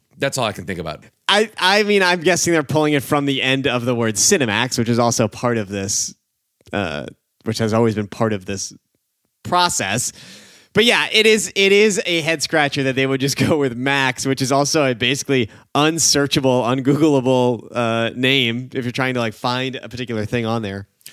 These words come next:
Speaker 1: It's like, "Oh, what, what sh-, what channel is, uh, Game of Thrones on?" "Oh, you just gotta tune into Max." And it's like, "What? What did you just say to me?"
Speaker 2: Yeah,
Speaker 1: Okay.
Speaker 2: excuse me?
Speaker 1: So
Speaker 2: Yeah.
Speaker 1: name's awful.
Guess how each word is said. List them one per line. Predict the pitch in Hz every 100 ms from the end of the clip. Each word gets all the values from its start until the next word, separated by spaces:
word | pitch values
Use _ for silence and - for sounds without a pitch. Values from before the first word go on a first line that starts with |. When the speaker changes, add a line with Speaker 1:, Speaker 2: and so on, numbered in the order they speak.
| - _
Speaker 1:
It's | -
like, | 151
"Oh, | 190 180
what, | 123 160 -
what | 135 160 185
sh-, | - - 147 123
what | 131 180 -
channel | - 175 160 165 151
is, | 120 127 123 120 113 98 -
uh, | 101 98 95 95 95
Game | 90 110 107
of | -
Thrones | - 101 107 107 95
on?" | 92 82 -
"Oh, | 131 123
you | 113
just | 117
gotta | 131 123
tune | 113 127 113
into | 107 95 95
Max." | 90 92 80 - - -
And | 90
it's | 85
like, | 90 82
"What? | 98 175 - _
What | 110
did | 190 320
you | 339
just | 381 381
say | 403
to | 415
me?" | 403 - _ _ -
Speaker 2:
Yeah, | 143
Speaker 1:
Okay. | -
Speaker 2:
excuse | 95 110 123 139
me? | 208
Speaker 1:
So | 208 120
Speaker 2:
Yeah. | -
Speaker 1:
name's | 123 139 143
awful. | - 87 - -